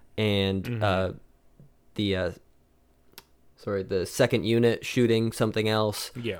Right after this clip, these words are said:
Speaker 1: They apparently at some times they literally had three shoots going on, same production lot, same house, just to make
Speaker 2: That's
Speaker 1: up time and budget.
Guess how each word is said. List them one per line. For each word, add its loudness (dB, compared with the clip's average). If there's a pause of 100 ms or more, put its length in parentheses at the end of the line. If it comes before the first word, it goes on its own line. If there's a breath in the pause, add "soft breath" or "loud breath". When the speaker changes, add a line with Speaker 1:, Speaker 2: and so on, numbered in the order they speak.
(120)
Speaker 1:
They 8
apparently 4
at 4
some 2
times -2
they -4
literally 6
had 0
three 0
shoots -2
going 0
on, -2
same 2
production 0
lot, -2
same -4
house, -6 (1080)
just 0
to 2
make 2
Speaker 2:
That's 0
Speaker 1:
up -10
time -2
and -4
budget. -4